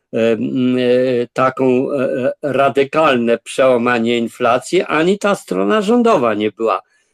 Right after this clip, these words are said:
e, gotowa na, e, na zrobienie tego. Otóż, e, e, m, e, e, koncepcja Jarosława Kaczyńskiego spowodowała, że te dwie strony właściwie znikły,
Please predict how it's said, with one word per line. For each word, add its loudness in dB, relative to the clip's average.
e, -6
gotowa 0
na, 0
e, -2
na 0
zrobienie -6
tego. -16
Otóż, 2
e, 2
e, 4
m, 0
e, -2
e, -2
koncepcja 0
Jarosława 2
Kaczyńskiego -2
spowodowała, 0
że 2
te -2
dwie -2
strony 0
właściwie 0
znikły, -2